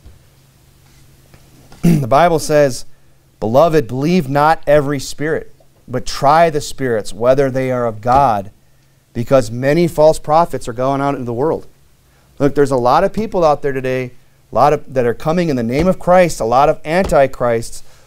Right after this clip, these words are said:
a lot of spirits that are out there, a lot of false prophets that are gone out in the world, and they're looking to deceive the hearts of the simple.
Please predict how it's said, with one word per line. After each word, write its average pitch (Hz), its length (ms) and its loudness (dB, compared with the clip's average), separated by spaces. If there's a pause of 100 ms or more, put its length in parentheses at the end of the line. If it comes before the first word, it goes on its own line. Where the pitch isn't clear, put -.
(320)
a 113 60 -4
lot 135 220 2
of 156 80 -2
spirits 196 500 2
that 160 120 2
are 151 80 4
out 185 240 4
there, 127 300 0 (560)
a - 40 -16
lot 135 120 4
of 139 80 -2
false 165 320 2
prophets 185 520 2
that 135 120 -2
are 123 40 0
gone 139 300 0
out 180 140 2
in 175 80 -4
the 165 60 -4
world, 165 420 0 (500)
and 131 120 -2
they're 131 120 0
looking 147 500 0
to 110 80 -14
deceive 139 520 -4
the 117 100 -4
hearts 151 320 -2
of - 60 -12
the 113 60 -12
simple. - 380 -10